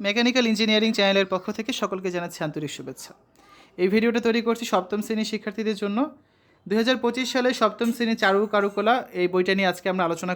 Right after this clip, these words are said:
করব। জাতীয় শিক্ষাক্রম ও পাঠ্যপুস্তক বোর্ড কর্তৃক দুই হাজার তেরো শিক্ষাবর্ষ থেকে সপ্তম শ্রেণীর পাঠ্যপুস্তক রূপে এই বইটা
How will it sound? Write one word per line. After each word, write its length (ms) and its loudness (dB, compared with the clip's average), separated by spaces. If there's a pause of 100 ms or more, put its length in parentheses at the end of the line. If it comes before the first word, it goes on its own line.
করব। 160 -6 (880)
জাতীয় 340 2 (100)
শিক্ষাক্রম 520 0 (100)
ও 20 2 (100)
পাঠ্যপুস্তক 560 -2 (100)
বোর্ড 240 2
কর্তৃক 360 -4 (160)
দুই 140 -2
হাজার 220 0
তেরো 260 2
শিক্ষাবর্ষ 380 -2 (120)
থেকে 200 -2 (380)
সপ্তম 340 0
শ্রেণীর 260 0
পাঠ্যপুস্তক 580 -2
রূপে 180 -2
এই 60 -6
বইটা 180 0